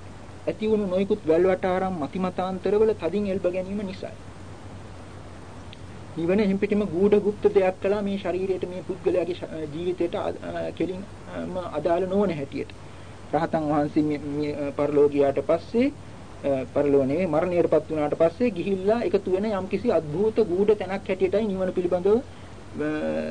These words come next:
පස්සේ ඇති, පසු කාලෙක ඇති වුණු මතිමතාන්තර වලින් තීරණය කෙරෙන්නේ.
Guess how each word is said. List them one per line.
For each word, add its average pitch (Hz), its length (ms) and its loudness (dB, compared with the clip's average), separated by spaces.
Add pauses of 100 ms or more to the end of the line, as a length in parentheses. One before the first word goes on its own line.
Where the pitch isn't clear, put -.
(500)
පස්සේ 185 340 2
ඇති, - 240 -4
පසු 165 220 0
කාලෙක 165 320 4
ඇති 170 220 2
වුණු 175 260 2 (380)
මතිමතාන්තර 160 800 -2
වලින් 160 280 2 (220)
තීරණය 165 400 2
කෙරෙන්නේ. 160 420 0